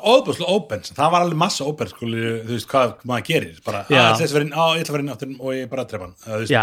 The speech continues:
Speaker 2: náttúrulega fullt af fólki að
Speaker 1: möguleikar
Speaker 2: tala
Speaker 1: fyrir
Speaker 2: við.
Speaker 1: story,
Speaker 2: Já.
Speaker 1: sko. Dungeons er oft svo limiting.
Speaker 2: Já, og ég er bara, ég bara, þú veist, ég er bara pínu að pæla hvort að þessi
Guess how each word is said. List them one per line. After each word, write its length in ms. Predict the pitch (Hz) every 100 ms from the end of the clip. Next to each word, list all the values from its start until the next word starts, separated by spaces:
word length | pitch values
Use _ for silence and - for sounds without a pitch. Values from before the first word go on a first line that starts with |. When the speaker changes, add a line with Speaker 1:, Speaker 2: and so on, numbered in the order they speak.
| 120
Speaker 2:
náttúrulega 300 | 135 127 120
fullt 160 | 175
af 60 | 175
fólki 80 | 160
að 80 | 208
Speaker 1:
möguleikar 60 | 190
Speaker 2:
tala 160 | 131
Speaker 1:
fyrir 80 | 143
Speaker 2:
við. 40 | 127
Speaker 1:
story, 180 | 165 127
Speaker 2:
Já. 40 | 107
Speaker 1:
sko. 200 | 107 107 104
Dungeons 340 | 160 175 180
er 100 | 160
oft 140 | 165 -
svo 160 | 160 151
limiting. 420 | 262 147 - - -
Speaker 2:
Já, 120 | 117 101
og 40 | -
ég 140 | 139 165
er 40 |
bara, 200 | 160 175
ég 160 | 160 151
bara, 140 | 165
þú 160 | 139 156 160
veist, 100 | 123
ég 40 |
er 100 | 131 147
bara 80 |
pínu 240 | 135 165 170
að 40 | 151
pæla 200 | 180 180
hvort 220 | 175 156
að 140 | 175 151
þessi 240 | 151 139